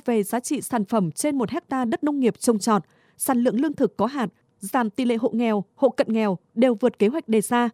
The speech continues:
Công tác thu hút đầu tư được đẩy mạnh, có hiệu quả, triển khai nhiều dự án quan trọng, góp phần hoàn thiện hạ tầng khung đô thị thành phố theo hướng văn minh,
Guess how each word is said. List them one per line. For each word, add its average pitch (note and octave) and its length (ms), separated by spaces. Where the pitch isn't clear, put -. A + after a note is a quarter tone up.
Công B3 180
tác D#4 200
thu C4+ 120
hút D#4+ 220
đầu A#3 160
tư C#4+ 180
được A#3+ 240
đẩy A3+ 120
mạnh, G#3 220
có G#3+ 80
hiệu E4+ 160
quả, A3 280
triển C4 200
khai D#4 240
nhiều C4+ 200
dự - 160
án G#3+ 160
quan - 200
trọng, B3 240
góp F4 160
phần C4+ 180
hoàn B3 180
thiện A#3+ 220
hạ A#3 240
tầng A#3 220
khung D4+ 180
đô D4+ 120
thị C#4 180
thành A3+ 180
phố A3 360
theo D4 160
hướng A#3+ 220
văn C4+ 200
minh, C4 200